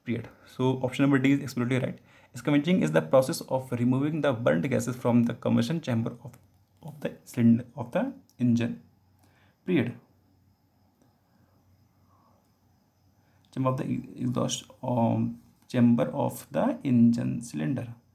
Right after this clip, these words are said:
So scavenging is the process of removing the best burnt gases of the engine out of the engine cylinder during the exhaust period. Okay, option number D. Next question is, which is, which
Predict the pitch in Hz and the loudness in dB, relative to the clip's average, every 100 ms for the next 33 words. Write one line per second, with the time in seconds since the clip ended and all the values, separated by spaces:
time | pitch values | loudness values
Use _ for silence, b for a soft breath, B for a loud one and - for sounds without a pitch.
0 | b b b b - 147 147 - 131 127 | b b b b -2 -2 -2 -2 2 2
1 | 135 139 139 135 151 151 127 127 127 123 | 2 0 0 -2 -2 -4 0 4 4 4
2 | 120 117 131 117 123 123 143 135 117 147 | 2 0 0 -2 -2 2 2 2 -2 -4
3 | 127 - 123 120 117 - - _ _ _ | -6 -6 -2 6 6 6 -4 _ _ _
4 | _ _ _ b b - 180 123 113 110 | _ _ _ b b 2 4 4 2 2
5 | 87 - - 135 120 139 208 - _ 123 | -2 -4 -6 2 2 2 -2 -10 _ -4
6 | 117 117 127 131 123 127 - - - 139 | 0 2 0 -2 -4 -6 -12 -16 -16 -12
7 | 123 120 127 123 127 117 117 - - _ | -8 -4 0 2 0 0 -4 -4 -16 _
8 | _ _ _ _ _ _ _ _ _ _ | _ _ _ _ _ _ _ _ _ _
9 | _ _ _ _ _ _ _ _ _ _ | _ _ _ _ _ _ _ _ _ _
10 | _ _ - b b b b b b - | _ _ -20 b b b b b b -4
11 | 151 160 160 165 170 - b b b b | -2 0 0 -2 -4 -10 b b b b
12 | - 135 156 175 170 160 - _ _ _ | -2 0 0 0 -2 -4 -12 _ _ _
13 | _ - 120 156 160 | _ -6 2 2 2